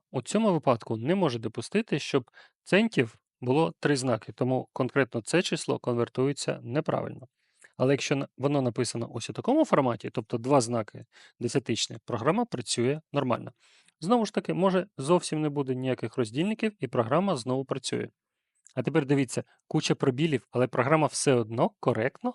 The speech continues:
розпізнає число. Які ще кнопки тут є? Кнопка «Документація»,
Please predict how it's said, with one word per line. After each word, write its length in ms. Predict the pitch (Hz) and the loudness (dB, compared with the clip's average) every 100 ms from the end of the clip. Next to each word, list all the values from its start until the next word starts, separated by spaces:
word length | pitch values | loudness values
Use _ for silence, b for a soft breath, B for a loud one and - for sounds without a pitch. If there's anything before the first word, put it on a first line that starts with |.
| _ | _
розпізнає 520 | 156 - 123 113 110 | -6 0 0 0 -2
число. 380 | - 107 - 113 _ _ _ _ _ _ | -4 -8 -8 -10 _ _ _ _ _ _
Які 200 | 165 226 | 0 2
ще 140 | - | 2
кнопки 320 | 156 139 - - | 0 -2 -2 -6
тут 220 | 107 - | -8 -10
є? 120 | 117 - _ _ _ _ _ _ _ _ | -12 -14 _ _ _ _ _ _ _ _
Кнопка 280 | 190 180 | 0 2
«Документація», 720 | 139 117 120 113 117 - 220 | 0 0 -2 0 -2 0 -4